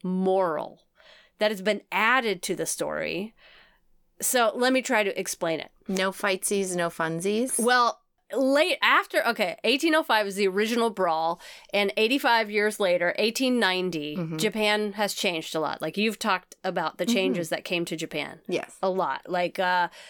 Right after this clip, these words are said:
Speaker 1: the borders opened up, the feudal system
Speaker 2: Yeah,
Speaker 1: was
Speaker 2: was
Speaker 1: falling apart.
Speaker 2: Yeah.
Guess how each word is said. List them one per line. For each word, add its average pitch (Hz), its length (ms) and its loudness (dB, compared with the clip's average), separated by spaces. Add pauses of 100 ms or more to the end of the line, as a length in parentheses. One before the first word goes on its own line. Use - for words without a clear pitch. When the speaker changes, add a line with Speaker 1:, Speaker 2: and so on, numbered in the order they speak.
(340)
Speaker 1:
the 196 160 -2
borders 214 540 2
opened 202 340 0
up, 185 200 2
the 175 80 -8
feudal 190 320 0
system 180 600 -2 (220)
Speaker 2:
Yeah, 139 420 0
Speaker 1:
was 196 340 0
Speaker 2:
was 170 220 0
Speaker 1:
falling 214 320 2
apart. 175 500 0
Speaker 2:
Yeah. 160 580 0